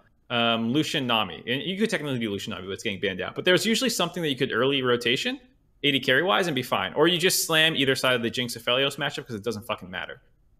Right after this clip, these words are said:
Um, and in this meta, your A D carry counter picks actually matter. Kalista shits on Ezreal.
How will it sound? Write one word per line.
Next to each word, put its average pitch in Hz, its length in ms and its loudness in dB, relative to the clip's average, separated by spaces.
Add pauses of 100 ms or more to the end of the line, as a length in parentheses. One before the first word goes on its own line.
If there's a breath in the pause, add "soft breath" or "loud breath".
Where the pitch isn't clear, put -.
Um, 107 460 0 (140)
and 123 160 2 (100)
in 208 220 4
this 208 200 4
meta, 120 420 2 (300)
your 143 360 2
A 147 140 4
D 185 80 -2
carry 170 280 0
counter 135 260 -2
picks 135 280 -6
actually 117 320 -2
matter. 98 220 -2
Kalista 135 360 -4
shits 151 300 -2
on 131 140 -2
Ezreal. 107 460 -2